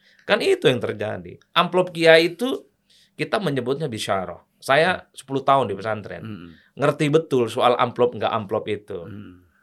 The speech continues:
Speaker 1: Artinya apa? Pemberian amplop, isem-, uang itu isinya uang.
Speaker 2: Iya.
Speaker 1: Sebagai bentuk dan respect
Speaker 2: Iya.
Speaker 1: orang gitu ya. Karena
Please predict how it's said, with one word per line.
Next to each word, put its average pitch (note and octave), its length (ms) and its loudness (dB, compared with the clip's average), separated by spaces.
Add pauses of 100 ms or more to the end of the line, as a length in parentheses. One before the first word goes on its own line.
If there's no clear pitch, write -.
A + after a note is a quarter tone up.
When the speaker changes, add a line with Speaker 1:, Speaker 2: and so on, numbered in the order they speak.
(140)
Speaker 1:
Artinya B2+ 520 -2
apa? A#2+ 540 -6 (440)
Pemberian C#3 680 0
amplop, A#2+ 720 2
isem-, G#3+ 360 -6
uang C4+ 340 2
itu F3 160 -4
isinya A#2 340 -4
uang. G2+ 380 -12 (120)
Speaker 2:
Iya. G#2 180 -12
Speaker 1:
Sebagai C#3 340 -2
bentuk C3+ 520 -4 (140)
dan B2+ 220 0
respect B2 560 -4 (540)
Speaker 2:
Iya. E2+ 180 -16
Speaker 1:
orang C3 500 2
gitu G2 220 -8
ya. F#2+ 60 -6
Karena B2 420 -2